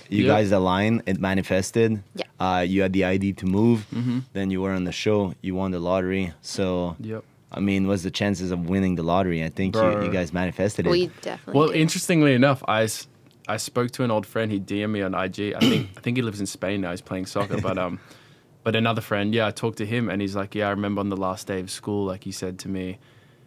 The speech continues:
Speaker 2: I was like, "What are you doing after school?" And I was like, and you were like, "Oh, I'm gonna go move to L A." And I was like, "What the fuck?" I wasn't even making, like, proper music back then. Like, I didn't even know, like, I wanted to do that. So the fact that I was saying that before, like, I even had the idea,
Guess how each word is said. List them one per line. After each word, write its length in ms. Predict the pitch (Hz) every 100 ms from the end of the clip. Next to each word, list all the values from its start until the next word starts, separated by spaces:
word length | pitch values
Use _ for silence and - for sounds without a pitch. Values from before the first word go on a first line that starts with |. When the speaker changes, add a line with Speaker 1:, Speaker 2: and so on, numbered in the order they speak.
| - - -
Speaker 2:
I 80 | 110
was 100 | 107
like, 160 | 107
"What 100 | 113
are 40 | 110
you 80 | 98
doing 280 | 113 127
after 220 | 104 95 98
school?" 360 | - 117 113
And 100 | 95
I 40 | 95
was 120 | 95
like, 160 | 92 -
and 200 | 98 98
you 80 | 98
were 80 |
like, 220 | 95 92 -
"Oh, 40 |
I'm 140 | 95 95
gonna 160 | 95
go 140 | 95 95
move 200 | 98 98
to 140 | -
L 140 | 95 92
A." 200 | 107 101 - - - _ -
And 140 | 139
I 20 |
was 80 | 143
like, 140 | 143 165
"What 140 | -
the 60 | 131
fuck?" 260 | - 151 -
I 60 | 139
wasn't 260 | 180 185
even 200 | 127 110
making, 340 | 113 120 120 110
like, 260 | 98 - - - -
proper 240 | 127 98
music 360 | 95 147 147 -
back 220 | 90 104
then. 220 | 92 92
Like, 140 | 95
I 100 | 95
didn't 140 | 135 135
even 280 | 107 101 90 - _ _
know, 260 | 175 110 113
like, 160 | 104 101
I 40 |
wanted 260 | 98 98 -
to 80 | 90
do 140 | 110
that. 120 | 110
So 120 | -
the 80 | 101
fact 240 | - 107 -
that 100 | 92
I 40 |
was 100 | -
saying 300 | - 90 90
that 180 | 78 -
before, 320 | 92 87 90
like, 180 | 90 -
I 40 |
even 180 | 90 90
had 180 | 90 90
the 120 | 92
idea, 420 | 78 87 87 80